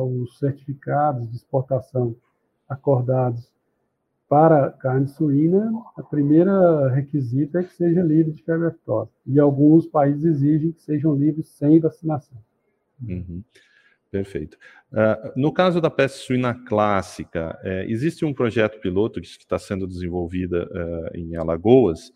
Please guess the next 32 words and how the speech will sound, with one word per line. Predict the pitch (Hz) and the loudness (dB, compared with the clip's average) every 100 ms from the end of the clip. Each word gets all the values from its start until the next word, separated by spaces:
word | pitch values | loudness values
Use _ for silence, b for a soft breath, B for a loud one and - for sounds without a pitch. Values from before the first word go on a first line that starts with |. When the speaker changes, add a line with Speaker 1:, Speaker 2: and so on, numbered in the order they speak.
| b b b 107 | b b b -8
Speaker 2:
é, | 113 | -8
de | 107 107 151 | -8 -6 -2
vacinação | 151 - 147 131 - 131 | -2 -2 -2 -4 0 0
dos | 127 110 | 0 -2
animais, | 120 113 104 110 123 117 104 | -2 -2 0 0 -2 -4 -4
né? | 107 127 - | -6 -6 -8
É, | 92 98 101 104 | -6 -4 -2 -4
queria | |
que | - | -10
o | 165 | -12
senhor | - 175 | -6 -6
comentasse | 180 175 117 131 139 - | -4 -4 0 2 2 -2
um | |
pouco | 117 131 - | -4 -4 -6
como | - 156 143 | -8 -6 -4
tá | 127 | -4
sendo | 117 120 110 | -4 -8 -8
desenvolvido | 104 101 104 101 101 | -6 -4 -2 -2 -2
esse | 95 | -6
projeto, | - 98 95 110 123 107 | -4 -2 0 0 -2 -8
né? | 110 117 | -8 -8
Que | 87 | -10
acho | 87 | -12
que | - | -14
tem | 92 | -10
participação | 92 - 95 - 92 | -10 -8 -10 -8 -8
do | |
Ministério | 95 90 - 98 101 | -8 -10 -6 -4 -2
e | |
outras | 95 - 92 | -4 -4 -8
entidades | 92 - 92 87 85 - | -8 -8 -2 -2 -2 -6
também. | 87 82 76 | -12 -10 -12